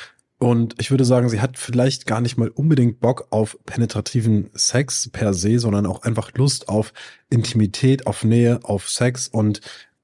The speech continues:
da haben wir auch in der letzten Folge ganz viel drüber gesprochen. Vielleicht auch erstmal einfach irgendwie, weiß ich nicht, sich küssen, sich ausziehen, gucken, was sich gut anfühlt. Man muss ja nicht direkt sich quasi entjungfern lassen auf diesem penetrativen Wege. Man kann ja auch erstmal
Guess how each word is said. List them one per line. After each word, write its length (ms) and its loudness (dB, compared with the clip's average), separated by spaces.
da 160 2
haben 140 0
wir 80 4
auch 80 0
in 40 2
der 100 2
letzten 260 -2
Folge 240 0
ganz 160 0
viel 100 -6
drüber 220 0
gesprochen. 560 0
Vielleicht 480 0
auch 240 0
erstmal 640 2
einfach 640 -2
irgendwie, 800 2
weiß 200 0
ich 120 -6
nicht, 200 -4
sich 220 -4
küssen, 600 0
sich 260 -6
ausziehen, 680 2
gucken, 240 -2
was 100 0
sich 160 -4
gut 220 0
anfühlt. 280 0
Man 120 2
muss 240 2
ja 100 4
nicht 240 0
direkt 300 -2
sich 340 0
quasi 520 2
entjungfern 600 2
lassen 260 2
auf 140 -6
diesem 240 -2
penetrativen 760 0
Wege. 220 2
Man 140 0
kann 180 -2
ja 100 2
auch 180 -2
erstmal 460 0